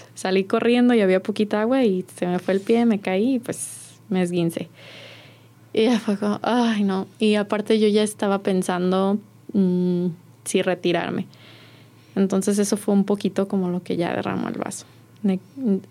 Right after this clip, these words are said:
ah, cuando ya me recuperé del esguince, pues le pedí a los entrenamientos a, a mi coach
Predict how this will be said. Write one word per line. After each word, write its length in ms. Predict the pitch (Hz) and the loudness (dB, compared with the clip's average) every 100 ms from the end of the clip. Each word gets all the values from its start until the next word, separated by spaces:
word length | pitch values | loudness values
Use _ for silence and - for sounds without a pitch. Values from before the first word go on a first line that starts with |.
| - | -10
ah, 180 | 208 196 202 | -4 -2 0
cuando 240 | 214 208 | 0 2
ya 160 | 208 226 | 2 2
me 140 | 262 | 2
recuperé 420 | 269 196 196 185 | 0 -2 -2 2
del 160 | 202 240 | 2 4
esguince, 560 | 208 180 208 220 - - - - - - - - - | 2 4 4 4 2 -2 -20 -20 -20 -20 -20 -20 -12
pues 160 | - 202 | -2 0
le 140 | 190 | 0
pedí 220 | 185 - 180 | 2 0 0
a 200 | 180 185 | -2 -2
los 240 | 180 185 | -2 -2
entrenamientos 640 | 185 185 175 180 185 185 | -4 -2 -2 0 0 -2
a, 380 | 185 185 190 - - - | -4 -4 -4 -8 -12 -6
a 100 | 190 | 0
mi 140 | 185 | 0
coach 460 | - 233 302 - | 2 0 0 -6